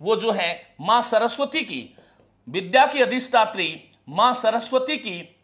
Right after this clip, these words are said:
स्तुति करते हैं। तो गणेश और सरस्वती दोनों की स्तुति इसके अंदर है, ये आपको ध्यान रखना है। चलिए, भारतीय लेखन परंपरा के अनुसार यहां भी कवि ने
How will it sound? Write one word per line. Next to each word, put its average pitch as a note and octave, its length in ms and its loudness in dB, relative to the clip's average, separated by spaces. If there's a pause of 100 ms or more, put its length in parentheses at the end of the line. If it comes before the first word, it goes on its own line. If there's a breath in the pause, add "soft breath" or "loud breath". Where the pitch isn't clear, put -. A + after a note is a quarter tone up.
स्तुति A#3 340 -6
करते F#3 300 -4
हैं। D#3 280 -12 (220 soft breath)
तो G#3 80 2
गणेश C#4+ 480 2
और B3+ 400 2
सरस्वती A#3 500 0
दोनों A#3 340 -2
की B3 140 -6
स्तुति A3 280 -8
इसके F#3+ 200 -6
अंदर F3+ 220 -4
है, E3+ 480 -4
ये F3+ 60 0
आपको F#3+ 560 0
ध्यान D#3+ 220 -4
रखना C3 240 -10
है। A#2 260 -18
चलिए, G3 420 -2 (720 loud breath)
भारतीय A#3 600 0
लेखन G#3+ 340 0
परंपरा F#3+ 400 0
के G3 120 -2
अनुसार E3 640 0
यहां F#3 320 0
भी A3+ 100 -2
कवि A3 320 -2
ने E3 340 -6